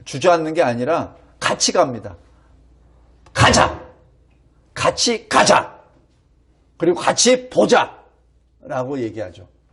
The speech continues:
이게 성도의 협력입니다. 이 시대도 마찬가지예요. 나만 구원받으면 돼. 그게 아니에요.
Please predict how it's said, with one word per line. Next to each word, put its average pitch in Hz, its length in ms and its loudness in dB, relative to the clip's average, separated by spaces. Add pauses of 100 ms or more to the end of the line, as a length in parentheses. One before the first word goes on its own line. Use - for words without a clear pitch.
(400)
이게 196 160 -4
성도의 190 760 2 (140)
협력입니다. 185 800 -8 (1700)
이 208 180 0
시대도 196 480 2
마찬가지예요. 120 960 -2 (840)
나만 214 460 6
구원받으면 170 720 2
돼. 131 140 -6
그게 160 260 -6
아니에요. 131 500 -6